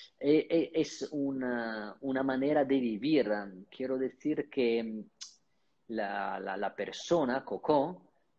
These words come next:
oh, tenía todo encuentro para mí. Era una mujer, era un periodo histórico muy difícil. Mm,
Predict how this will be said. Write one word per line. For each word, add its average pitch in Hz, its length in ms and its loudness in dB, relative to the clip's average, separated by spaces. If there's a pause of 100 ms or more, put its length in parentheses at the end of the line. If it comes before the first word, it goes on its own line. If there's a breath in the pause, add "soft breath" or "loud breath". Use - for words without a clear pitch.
oh, 98 760 -8
tenía 131 460 2
todo 165 220 4
encuentro 127 720 -2
para 101 260 -4
mí. 117 220 0
Era 104 240 2
una 104 160 -4
mujer, 127 640 4
era 117 200 -2
un 110 180 -8 (240)
periodo 113 580 -4
histórico 117 640 -6
muy 117 220 -4
difícil. 139 960 6 (720 loud breath)
Mm, 123 320 -4